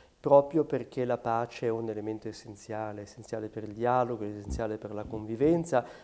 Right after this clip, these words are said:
essenziale anche per il futuro dell'umanità. Ecco, a noi come credenti in modo particolare è chiesto proprio un digiuno che ci permetta di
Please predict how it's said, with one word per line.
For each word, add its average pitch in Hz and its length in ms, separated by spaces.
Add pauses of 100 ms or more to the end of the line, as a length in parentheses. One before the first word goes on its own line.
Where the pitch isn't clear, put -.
(160)
essenziale 147 580
anche 131 300
per 110 160
il 107 80
futuro 120 500
dell'umanità. 101 720 (800)
Ecco, 147 200
a - 20
noi 170 180
come 131 220
credenti 147 460
in 123 60
modo 123 140
particolare 127 600
è 123 40
chiesto 123 320
proprio 120 460
un 123 340
digiuno 131 640
che 120 440
ci - 160
permetta 135 640
di 127 360